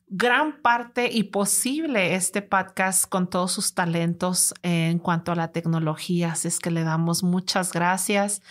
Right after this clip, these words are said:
Y pues por encima de todas, todas las cosas le damos la honra y la gloria a Dios nuestro Señor, porque Él ha sido quien ha proveído este espacio, quien provee los talentos y quien ha proveído su palabra eterna, viva y eficaz,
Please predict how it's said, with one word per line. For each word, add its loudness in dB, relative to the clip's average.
Y 2
pues -2
por 0
encima 2
de 2
todas, 0
todas 2
las -2
cosas -2
le -2
damos 0
la 2
honra 2
y 0
la -2
gloria 0
a 0
Dios 0
nuestro -2
Señor, 0
porque 0
Él 4
ha 2
sido 0
quien 0
ha 0
proveído 0
este -4
espacio, 0
quien 0
provee 2
los 0
talentos 0
y -8
quien 0
ha 0
proveído 0
su 0
palabra 0
eterna, -2
viva 0
y -4
eficaz, 0